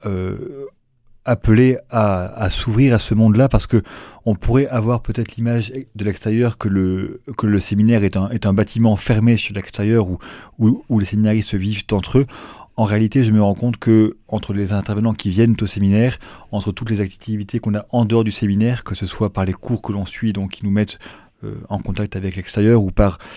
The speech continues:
euh, toute la pastorale que l'on vit, euh, chaque week-end en allant dans les paroisses,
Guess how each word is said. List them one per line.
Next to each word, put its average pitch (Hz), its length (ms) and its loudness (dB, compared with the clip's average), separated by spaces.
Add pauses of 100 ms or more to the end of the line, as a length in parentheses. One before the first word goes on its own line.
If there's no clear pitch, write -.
(320)
euh, 95 60 -6
toute 117 200 -4
la 101 60 -2
pastorale 117 480 -2
que 107 100 -6
l'on 101 140 -2
vit, 110 320 -2
euh, - 200 -8
chaque - 320 -6
week-end 120 360 0
en 107 260 -2
allant 104 320 2
dans 98 140 0
les 95 100 0
paroisses, 107 500 -2